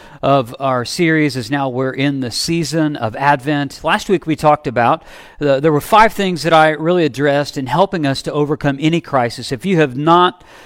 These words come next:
uh, listened to that message, go back, because it becomes a really important thing as we move forward, as we talk about today, we talk about joy,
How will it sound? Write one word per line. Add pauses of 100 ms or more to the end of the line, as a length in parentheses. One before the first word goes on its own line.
(160)
uh,
listened
to
that
message,
go
back,
because
it
becomes (240)
a
really
important
thing
as
we
move
forward,
as
we
talk
about
today,
we
talk
about
joy,